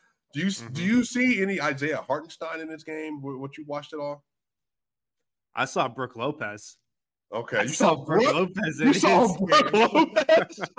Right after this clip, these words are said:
Speaker 1: <laughs> Please help me out. Help me understand, Harrison. Take us on, on the tour.
Speaker 2: I mean, he blocks shots and shoot th-, shoots threes.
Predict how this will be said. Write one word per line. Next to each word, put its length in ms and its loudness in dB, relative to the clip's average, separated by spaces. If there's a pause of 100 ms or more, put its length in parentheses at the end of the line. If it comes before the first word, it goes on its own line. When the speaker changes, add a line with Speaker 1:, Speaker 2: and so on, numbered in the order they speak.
(420)
Speaker 1:
<laughs> 580 -14
Please 520 0 (260)
help 200 6
me 140 2
out. 240 4
Help 200 0
me 80 -2
understand, 500 -2
Harrison. 640 -2
Take 180 0
us 160 0
on, 220 0
on 160 0
the 60 -4
tour. 400 0 (520)
Speaker 2:
I 120 0
mean, 200 -2
he 140 -4
blocks 400 -8
shots 300 -4
and 120 -16
shoot 320 -12
th-, 160 -20
shoots 320 -12
threes. 520 -14